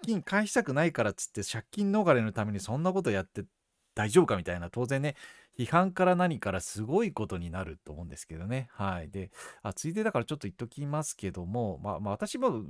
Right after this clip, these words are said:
しょっぱ-、結構最初の頃からずっと言ってるんですけど、こんな責任なんかし-、背負わせられると大変だから、さっさと代表権なんか返して、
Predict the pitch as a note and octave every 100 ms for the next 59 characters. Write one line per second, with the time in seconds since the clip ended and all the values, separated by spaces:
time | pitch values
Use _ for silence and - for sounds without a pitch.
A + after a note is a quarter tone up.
0 | - _ - C#3 _ G#3 - - - -
1 | - C3 A#3 C#4 D4 C#4 G#2 B2+ E3 D3+
2 | E3+ - F#2+ - E2+ A2 G2+ - - -
3 | - F3+ D4 B3+ G3+ F#3 B3+ C4+ C#4 A3+
4 | A#2 G#2+ - - - - D3 G3 F#3+ G3+
5 | G3 G3 G3+ D3+ - C3+ C#3+ F3 F3 E3
6 | G2 - G#3+ - D#3+ - - C#3 D#3+ G3
7 | F3+ A2 F#2 F2+ F#2+ - D#3+ F#2+ - -
8 | A#2+ F#2+